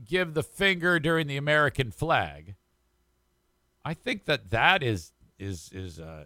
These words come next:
extremely disrespectful. But I, I, I'm of the opinion that taking a knee is not denouncing the flag.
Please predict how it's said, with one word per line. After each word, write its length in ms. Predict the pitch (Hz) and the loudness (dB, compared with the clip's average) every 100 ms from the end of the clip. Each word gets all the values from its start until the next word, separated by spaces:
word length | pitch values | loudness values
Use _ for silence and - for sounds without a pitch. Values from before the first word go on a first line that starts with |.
| _ | _
extremely 600 | - - - 196 185 143 104 | -20 -20 -4 -2 0 0 -2
disrespectful. 960 | 85 135 - 95 - 123 113 - 85 | 0 0 0 -10 -8 -6 -6 -10 -18
But 140 | 87 - 151 | -18 -8 -2
I, 140 | 156 - | -2 0
I, 140 | 151 165 | -2 2
I'm 260 | 185 233 262 | 6 6 6
of 220 | 196 175 | 4 4
the 140 | 156 139 | 0 0
opinion 540 | - 151 123 85 82 _ _ _ _ _ _ _ _ _ _ _ _ _ _ _ _ _ _ - | 0 -2 -2 -10 -18 _ _ _ _ _ _ _ _ _ _ _ _ _ _ _ _ _ _ -4
that 260 | 127 - | -4 -4
taking 500 | - 185 208 190 180 | 0 2 2 2 -2
a 60 | 139 | -2
knee 640 | 120 185 208 123 101 117 _ _ _ _ _ _ _ | -2 -2 -2 -2 -4 -6 _ _ _ _ _ _ _
is 260 | 156 - | 0 0
not 320 | 165 180 185 - - | 4 4 4 0 -6
denouncing 960 | - 165 156 156 185 208 180 - 165 151 | 4 4 6 6 6 6 0 -4 -4 -2
the 80 | 143 | -6
flag. 680 | - 247 143 - _ _ | 0 2 2 -2 _ _